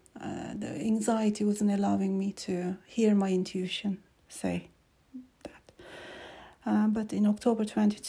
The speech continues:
twenty-two, my intuition g-, g-, came stronger, became stronger. I started absolutely understanding the journey, the, how it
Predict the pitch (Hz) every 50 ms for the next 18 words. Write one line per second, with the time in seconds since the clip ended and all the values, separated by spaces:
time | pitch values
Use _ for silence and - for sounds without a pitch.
0 | - - - - - 214 208 202 - - - 214 208 208 202 202 202 208 208 -
1 | 220 208 208 - - 202 196 196 196 - - - - - - - - - - -
2 | - - - _ - - - - _ _ - 339 339 349 349 339 330 339 349 359
3 | 359 349 320 254 208 - - - - - - - 285 262 220 - - - 240 262
4 | 247 240 233 233 226 214 - - - _ _ _ _ _ _ _ _ _ _ _
5 | - 202 - - - - 240 233 226 220 208 196 190 180 196 214 214 214 - 233
6 | 226 214 214 208 - - - - - - 233 220 220 214 208 190 190 196 196 208
7 | - - - 208 208 208 208 208 214 - - - - - - - - - - -
8 | - 233 220 - - - 233 233 214 220 220 208 214 214 208 208 208 - - 220
9 | 208 202 208 208 208 208 208 196 196 196 - 220 208 208 208 208 208 202 202 202
10 | 202 202 - 202 190 190 190 185 - 214 220 208 208 208